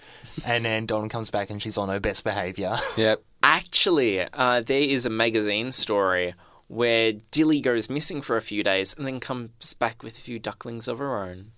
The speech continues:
Speaker 1: Aw, young love.
Speaker 2: Oh,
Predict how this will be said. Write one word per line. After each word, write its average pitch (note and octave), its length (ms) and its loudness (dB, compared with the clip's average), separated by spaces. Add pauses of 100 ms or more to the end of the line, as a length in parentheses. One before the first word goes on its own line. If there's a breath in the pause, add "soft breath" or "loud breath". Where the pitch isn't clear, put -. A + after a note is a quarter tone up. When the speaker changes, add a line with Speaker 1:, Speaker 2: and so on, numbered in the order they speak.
(320)
Speaker 1:
Aw, E2+ 720 -6
young G#2+ 380 -6
love. D2+ 520 -12
Speaker 2:
Oh, A#2+ 1700 2